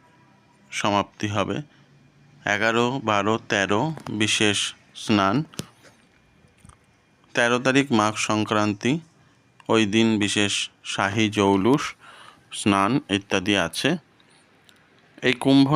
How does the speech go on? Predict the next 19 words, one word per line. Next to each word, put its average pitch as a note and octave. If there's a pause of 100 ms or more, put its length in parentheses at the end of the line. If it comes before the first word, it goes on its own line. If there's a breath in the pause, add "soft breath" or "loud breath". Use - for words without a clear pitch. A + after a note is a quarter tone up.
নাকি C#3+ (1300 loud breath)
বা A2
মাঘ G#2+
সংক্রান্তির G#2+
স্নান G#2 (160)
অনেক A2
আগে G2
হতো, G#2 (3000 soft breath)
বেশ A#2 (120)
কিছু A#2+
বছর A2 (1300)
যা A2+
বন্ধ G2 (100)
হয়ে G#2+
যায় C3 (120)
এবং G#2 (120)
নতুন G2+
করে G#2+ (760)
আবার G2+